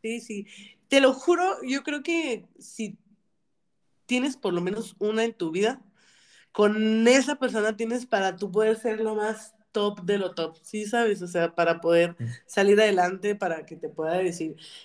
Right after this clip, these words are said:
Speaker 1: "Va, vente, vamos a echarle ganas". O, o, o que no hay agüita, ¿estás,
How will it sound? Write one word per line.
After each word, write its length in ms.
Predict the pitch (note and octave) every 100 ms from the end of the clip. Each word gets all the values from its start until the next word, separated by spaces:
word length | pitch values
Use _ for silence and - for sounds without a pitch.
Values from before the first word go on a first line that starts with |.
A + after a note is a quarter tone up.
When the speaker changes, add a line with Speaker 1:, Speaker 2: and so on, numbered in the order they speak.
| _ E3+
Speaker 1:
"Va, 160 | F3 E3+ E3
vente, 280 | F3 E3+
vamos 200 | D#3 E3
a 20 | E3+
echarle 220 | D#3 D#3
ganas". 220 | D3 C#3 - _ _ -
O, 300 | F#3 F3+ F3 - -
o, 120 | - G#3 G#3 -
o 120 | A#3
que 180 | A3 G#3
no 100 | G#3
hay 100 | A3+
agüita, 360 | A3+ G#3+ - G3+
¿estás, 280 | G3+ B3